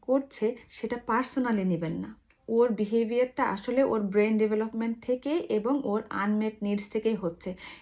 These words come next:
এখানে আপনার প্যারেন্টিংয়ের কোনো ঘাটতি নেই। So কখনোই পার্সোনালি নিয়ে বলবেন না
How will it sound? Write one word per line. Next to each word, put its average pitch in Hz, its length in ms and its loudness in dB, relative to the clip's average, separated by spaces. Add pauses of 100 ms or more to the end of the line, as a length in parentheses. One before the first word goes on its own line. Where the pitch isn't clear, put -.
(160)
এখানে 233 320 -6
আপনার 214 240 -4 (140)
প্যারেন্টিংয়ের 247 760 2
কোনো 202 200 -4
ঘাটতি 170 340 -6
নেই। - 160 -10 (320)
So 208 140 -4
কখনোই 262 440 0 (280)
পার্সোনালি 254 640 2
নিয়ে 220 260 0
বলবেন 190 380 -4
না 202 200 -4